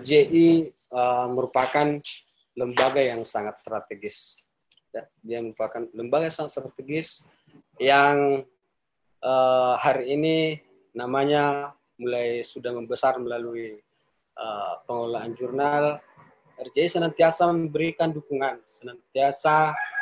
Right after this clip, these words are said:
memberikan, eh, bantuan, sharing ilmu kepada pengelola-pengelola jurnal, sehingga sampai saat ini, eh, eh, pengelola jurnal ataupun jurnal-jurnal yang kita kelola khususnya di Indonesia ini, itu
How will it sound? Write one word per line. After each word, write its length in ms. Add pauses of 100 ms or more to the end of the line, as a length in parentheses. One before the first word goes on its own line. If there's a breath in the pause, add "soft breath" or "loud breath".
(220)
memberikan, 640
eh, 800 (160)
bantuan, 560 (640)
sharing 400
ilmu 320
kepada 320
pengelola-pengelola 800
jurnal, 480 (400)
sehingga 480
sampai 480
saat 400
ini, 400 (720)
eh, 200 (280)
eh, 320
pengelola 480
jurnal 400
ataupun 320
jurnal-jurnal 480
yang 240
kita 320
kelola 400 (160)
khususnya 400
di 80
Indonesia 480
ini, 240 (720)
itu 400